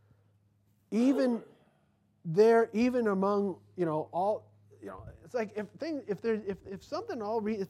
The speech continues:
you get one language, you got English Bibles, and they're all reading.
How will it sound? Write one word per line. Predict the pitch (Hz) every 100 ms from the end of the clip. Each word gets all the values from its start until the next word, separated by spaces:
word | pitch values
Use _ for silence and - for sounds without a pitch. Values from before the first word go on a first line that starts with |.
| -
you | 226
get | 196 185
one | 196 202
language, | 196 214 170 160 - _ _ - _ _ -
you | 160
got | 190 180
English | 208 190 -
Bibles, | 185 202 175 151 -
and | 170
they're | 170
all | - 208 233
reading. | 196 226 214 190 175